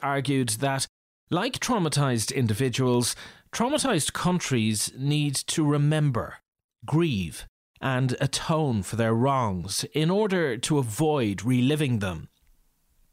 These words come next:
And there is certainly a tendency in Ireland to continually pick at scabs.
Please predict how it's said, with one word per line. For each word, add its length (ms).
And 140
there 160
is 400
certainly 760
a 60
tendency 800
in 260
Ireland 460
to 140
continually 840
pick 420
at 140
scabs. 720